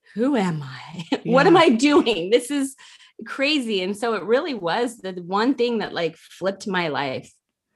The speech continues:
Speaker 1: It really did.
Speaker 2: It's, so it wears on you, and it would have been a very easy time for you to crawl in a hole and just
Speaker 1: Yes.
Speaker 2: shut out life.
Speaker 1: Yes.
Speaker 2: But instead, you decide to use your voice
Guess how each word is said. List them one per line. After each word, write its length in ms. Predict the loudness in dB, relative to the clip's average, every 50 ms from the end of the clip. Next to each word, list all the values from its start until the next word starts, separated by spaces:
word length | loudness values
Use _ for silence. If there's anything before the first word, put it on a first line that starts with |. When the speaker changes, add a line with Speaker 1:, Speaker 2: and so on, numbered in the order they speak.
| _ _
Speaker 1:
It 60 | -4 -2
really 260 | 0 0 0 0 0
did. 240 | -2 -4 -6 -6 -8
Speaker 2:
It's, 120 | -12 -18 -20 _ _ _ -18
so 300 | -4 0 2 2 4 2
it 240 | 0 -4 -6 -2 2
wears 340 | 2 4 4 2 2 0 0
on 240 | -2 -4 -4 -6
you, 240 | -6 -6 -6 -6 -6 -4
and 420 | -4 -2 -2 -2 -4 -6 -10 -8 -6
it 80 | -4
would 160 | -2 0 0 0
have 80 | 0 0
been 140 | -2 -4
a 60 | -4 -6
very 580 | -10 -6 -2 0 2 2 2 2 0 -2 -4 -2
easy 340 | 0 0 2 2 2 0 -2
time 400 | -2 -2 -2 -2 0 0 0 -2
for 120 | -2 -2
you 280 | -2 -2 -2 -4 -4 -6
to 300 | -8 -8 -6 -6 -6 -6
crawl 320 | -6 -6 -4 -4 -2 -2
in 100 | -2 -4
a 60 | -6
hole 360 | -4 -4 -4 -4 -4 -4 -6 -8 -8
and 220 | -8 -8 -8 -6
just 340 | -6 -4 -4 -4 -4 -6 -8
Speaker 1:
Yes. 160 | -8 -8 -10
Speaker 2:
shut 240 | -4 0 0 0 0 2
out 220 | 0 0 0 0 -2
life. 380 | -4 -6 -6 -8 -14 -20 _ _ _ _ _ _ _ _
Speaker 1:
Yes. 240 | -6 -6 -6 -6 -2 0
Speaker 2:
But 100 | 2 4
instead, 680 | 4 2 0 -2 -2 0 2 2 2 2 0 0 -2 -4 -2
you 120 | -2 0 0
decide 380 | 0 0 0 0 -2 -2 -2 -4
to 80 | -6
use 220 | -4 -4 -4 -4 -4
your 120 | -6 -4
voice 440 | -4 -4 -6 -6 -8 -14 -16 -16